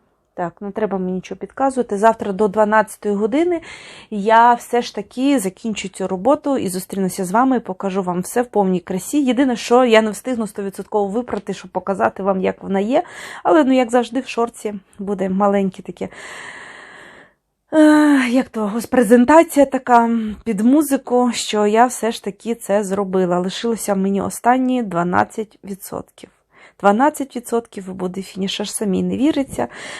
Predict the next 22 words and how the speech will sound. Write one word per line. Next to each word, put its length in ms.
Так 180
що 580
давайте 460
будемо 300
з 60
вами 220
прощатися. 600
Я 140
розумію, 400
що 200
сьогодні 440
такий 260
вступ 400
останнього 840
нашого 380
включення, 880
м, 720
передостаннього 640
включення, 560
але 120
останньої 480
серії, 440